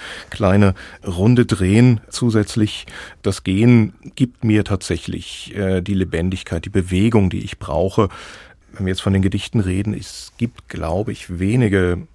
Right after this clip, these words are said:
Lyriker, wenige Dichter, die im Sitzen ihre Sachen geschrieben haben. Zumindest, ich kann es mir einfach schwer vorstellen, dass ein Gedicht allein im Sitzen entstünde. Aber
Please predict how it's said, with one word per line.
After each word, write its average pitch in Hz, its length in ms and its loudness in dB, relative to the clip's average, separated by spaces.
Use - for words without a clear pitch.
Lyriker, 110 520 -2
wenige 98 300 0
Dichter, 110 380 -2
die 92 440 -2
im 95 160 -2
Sitzen 95 500 -6
ihre 87 220 -8
Sachen 87 320 -10
geschrieben 92 640 -6
haben. 85 300 -6
Zumindest, 104 600 2
ich - 180 -12
kann 117 200 2
es 110 140 0
mir 107 140 2
einfach 98 240 -4
schwer 90 260 -4
vorstellen, 90 720 -6
dass 92 280 -8
ein 90 180 -6
Gedicht 90 340 -10
allein 92 400 -2
im 107 120 -2
Sitzen - 380 -4
entstünde. 104 600 -2
Aber 117 280 2